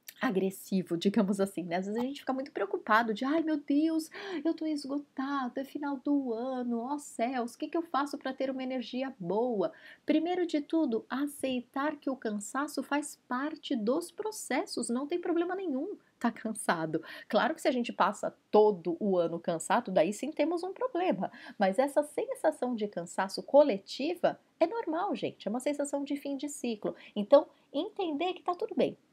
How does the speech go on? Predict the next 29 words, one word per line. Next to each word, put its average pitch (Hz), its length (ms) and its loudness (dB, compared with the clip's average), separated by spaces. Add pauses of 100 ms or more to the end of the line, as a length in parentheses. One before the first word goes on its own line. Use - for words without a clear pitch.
Estamos 302 500 0
no 233 100 0
flow, 208 460 2 (100)
a 226 120 6
gente 240 340 -4
sente 240 560 -8
mesmo 196 600 -2
esse 190 400 0 (180)
cansaço, 196 840 2 (160)
tá 165 100 -2
bom? 196 300 6 (640)
Segunda 453 460 -2
etapa 262 360 0
que 240 100 -2
a 226 40 0
gente 233 220 -4
precisa 214 680 0
olhar 214 280 2
com 202 120 -6
bastante 202 500 -2
carinho. 156 480 -4 (800)
Quando 440 240 -2
a 392 60 -2
gente 302 240 -2
vai 214 160 6
escolher 220 380 -2
as 233 160 -2
nossas 233 380 -4
metas, 190 1120 -2